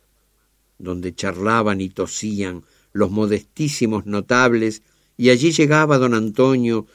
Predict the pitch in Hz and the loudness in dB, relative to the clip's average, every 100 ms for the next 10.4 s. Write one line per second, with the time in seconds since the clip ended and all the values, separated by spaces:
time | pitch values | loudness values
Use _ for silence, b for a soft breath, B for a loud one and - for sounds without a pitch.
0 | b _ 104 104 110 - 110 113 113 101 | b _ -4 -2 -6 -4 0 2 2 0
1 | 90 - 82 80 _ _ _ _ _ - | -6 -12 -16 -16 _ _ _ _ _ -6
2 | 95 92 - 87 85 101 98 92 90 87 | -6 -6 -8 -10 -10 -4 -2 -4 -6 -12
3 | 85 87 85 80 _ 80 - 82 78 _ | -12 -8 -10 -10 _ -20 -20 -20 -20 _
4 | _ _ _ _ _ _ _ _ _ _ | _ _ _ _ _ _ _ _ _ _
5 | _ _ _ - 87 95 98 101 120 117 | _ _ _ -14 -12 -8 -4 2 4 4
6 | 107 101 98 92 87 82 _ - 113 104 | 0 -4 -6 -10 -12 -12 _ -2 0 0
7 | 95 92 - - _ _ _ _ _ - | -2 -8 -12 -20 _ _ _ _ _ -8
8 | 92 95 98 - 139 135 - 113 - 107 | -6 -2 -4 2 4 4 2 -4 -4 -8
9 | 104 120 127 117 110 104 107 95 120 110 | -4 2 4 4 0 -2 -4 2 2 2
10 | - 98 90 | -2 -8 -8